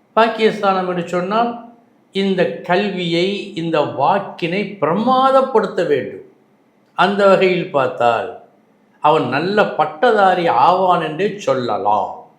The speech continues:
பொதுவாக. ஆனால் சூத்திரம் என்ன சொல்லுகிறது?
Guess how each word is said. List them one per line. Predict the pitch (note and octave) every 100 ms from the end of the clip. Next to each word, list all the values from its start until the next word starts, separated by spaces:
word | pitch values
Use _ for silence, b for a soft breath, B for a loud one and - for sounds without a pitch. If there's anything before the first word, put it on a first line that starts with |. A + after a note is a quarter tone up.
| _ _ _ _ _ _ _ _ _ _ - _
பொதுவாக. | F3 F3+ D3 B2 G2 G2 - - _ _ _ _ _ _ _ b b b b -
ஆனால் | G3+ G3 C3+ F#3+ - - _ _ _
சூத்திரம் | - C4 C4 A3+ F3
என்ன | E3+
சொல்லுகிறது? | E3+ D#3 C#3+ C#3+ C3 C3+